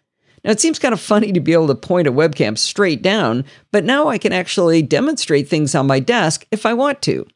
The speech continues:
I can't say I've needed to, but hey, I can now. Now that we're talking about the magnets, I'm gonna start calling the camera the Logi four K Pro because that's what it's called when choosing a camera from within Mac O S.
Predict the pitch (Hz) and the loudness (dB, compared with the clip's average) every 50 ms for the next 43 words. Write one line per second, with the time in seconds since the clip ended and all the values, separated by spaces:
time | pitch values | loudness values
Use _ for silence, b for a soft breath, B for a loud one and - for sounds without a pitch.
0 | _ b b b b b b b - - - - 190 233 - 277 214 180 151 139 | _ b b b b b b b -10 -6 -2 -2 -2 0 0 2 2 2 2 2
1 | 147 165 220 302 330 277 240 165 139 - 165 143 139 143 151 151 147 - 156 160 | 0 0 2 2 2 0 0 -2 -2 0 2 2 4 4 2 0 0 0 0 2
2 | 147 147 - - _ _ - 190 262 359 339 - - - _ _ - 185 202 - | 2 0 -2 -6 _ _ 0 0 2 2 2 0 -4 -8 _ _ -4 -4 -2 -2
3 | - 320 392 392 349 262 180 131 110 107 101 - - _ _ _ _ _ B B | -2 -2 0 0 0 0 0 0 0 -2 -4 -6 -10 _ _ _ _ _ B B
4 | B B B B - - 180 185 208 151 - - - 185 147 - 180 151 135 135 | B B B B -2 0 2 2 2 0 0 0 0 0 0 0 -2 0 0 0
5 | 127 139 135 143 196 247 247 208 160 185 202 - - - 254 277 339 277 269 - | 0 0 0 0 0 0 2 2 0 0 -2 -4 -6 -6 -4 -2 -2 -2 -2 -2
6 | - 233 208 208 - 208 185 180 170 170 165 151 - 196 160 165 156 139 131 113 | 0 0 0 0 0 0 0 0 0 0 -2 -2 -2 -2 0 2 2 0 2 0
7 | 123 123 123 139 156 156 147 156 160 151 - - 165 156 151 139 - 147 147 143 | 0 0 2 2 2 2 0 -2 -4 -4 -4 -2 -2 -2 0 0 0 -2 -2 0
8 | - 175 165 170 190 208 226 B B B B - - - 190 160 254 254 254 - | 0 2 2 4 2 2 0 B B B B -6 -2 -2 -2 0 0 -2 -2 -2
9 | - 226 214 196 - - - 185 156 156 143 131 139 131 127 - - - 302 277 | -2 -2 0 0 -2 -2 0 2 2 2 0 0 -2 -2 -2 -2 -2 -2 -2 -2
10 | 240 208 165 156 143 - - 123 127 127 127 120 120 - 139 135 139 160 - - | -2 0 0 -2 -2 -2 -4 -4 -2 -2 -4 -4 -4 -4 -4 -2 -2 -2 0 0
11 | 214 226 175 139 123 120 127 131 - 123 117 123 139 170 - - - - - - | 0 0 0 0 0 -2 -2 -4 -4 -2 -2 0 0 0 -2 -2 -6 -8 -8 -10